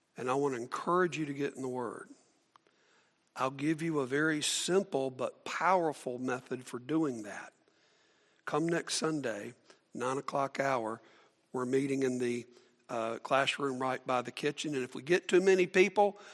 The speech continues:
we got that great big room. We can set up tables and we can get bigger, okay? By the way, I'd love that. You would encourage my heart greatly if we had to do that. But I'd like to see those six weeks turn into a Wednesday night study through the book of John.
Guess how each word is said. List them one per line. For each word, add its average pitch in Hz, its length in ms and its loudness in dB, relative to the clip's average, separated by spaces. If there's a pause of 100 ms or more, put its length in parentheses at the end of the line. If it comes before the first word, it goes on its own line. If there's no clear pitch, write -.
(120)
we 165 80 4
got 170 220 10
that 127 240 4
great 170 320 8
big 196 200 10
room. 185 340 8
We 127 100 0
can 120 160 -4
set 175 280 8
up 185 200 10
tables 185 420 6
and 135 140 -2
we 147 100 2
can 131 160 -2
get 160 240 0
bigger, 135 420 0 (560)
okay? 147 380 0 (520)
By 165 140 10
the 185 80 6
way, 185 220 10
I'd 175 180 8
love 185 320 8
that. 139 300 2 (580)
You 196 180 0
would 190 180 8
encourage 196 600 6
my 185 240 8
heart 190 340 8
greatly 180 560 6
if 123 120 -4
we 151 160 2
had 156 260 -2
to 160 60 -14
do 151 240 -6
that. 110 280 -12 (1500)
But 143 120 2
I'd 190 120 10
like 190 240 8
to 170 80 -8
see 175 200 2
those 165 240 2
six - 320 -2
weeks 165 340 -2
turn 151 300 0
into 151 340 -2
a 135 60 0
Wednesday 147 460 -2
night 143 300 -4
study 143 380 -2
through 123 180 -10
the 117 100 -12
book 120 260 -10
of 110 80 -18
John. 104 260 -12